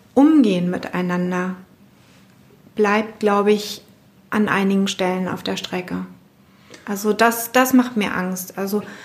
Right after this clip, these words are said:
ich, ich find das unangenehm,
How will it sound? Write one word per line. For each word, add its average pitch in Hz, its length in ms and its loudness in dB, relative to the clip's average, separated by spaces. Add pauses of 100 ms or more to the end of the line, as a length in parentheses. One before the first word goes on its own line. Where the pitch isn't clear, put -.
(460)
ich, - 320 -10
ich - 200 -8
find 233 180 2
das 220 220 -4 (1000)
unangenehm, 247 1080 4